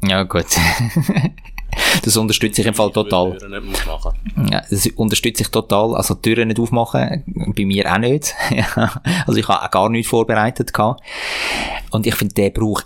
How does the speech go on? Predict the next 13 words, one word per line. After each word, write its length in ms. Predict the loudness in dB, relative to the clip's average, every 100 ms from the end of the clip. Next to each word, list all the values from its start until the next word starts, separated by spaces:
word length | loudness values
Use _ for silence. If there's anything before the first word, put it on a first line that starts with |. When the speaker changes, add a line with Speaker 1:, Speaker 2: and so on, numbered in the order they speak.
| -2
Speaker 1:
auch 160 | -2
nicht 180 | -2 0
so 200 | 2 2
wahnsinnig 480 | 2 0 2 2 2
lässig. 680 | 0 0 0 0 -2 -4 -4 -12 -4
Auch 260 | 0 2 2
als, 160 | 2
als 220 | 2 2 2
Kind, 420 | 2 4 2 4
oder? 300 | 0 2 0
Wir, 340 | 0 0 0 0
wir 460 | 0 0 0 0
beide, 840 | 2 2 2 0 0 0 -2 -4